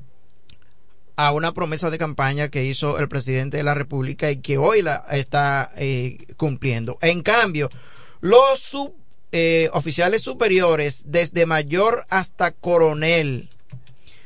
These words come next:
vieron en sus salarios aumentaron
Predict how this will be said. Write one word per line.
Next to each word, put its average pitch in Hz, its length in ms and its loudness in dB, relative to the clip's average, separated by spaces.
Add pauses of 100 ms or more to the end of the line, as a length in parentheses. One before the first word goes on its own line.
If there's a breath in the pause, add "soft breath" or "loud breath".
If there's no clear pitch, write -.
(140 soft breath)
vieron 226 560 6 (180)
en 208 220 4
sus 262 300 -6
salarios 165 840 0
aumentaron 160 840 0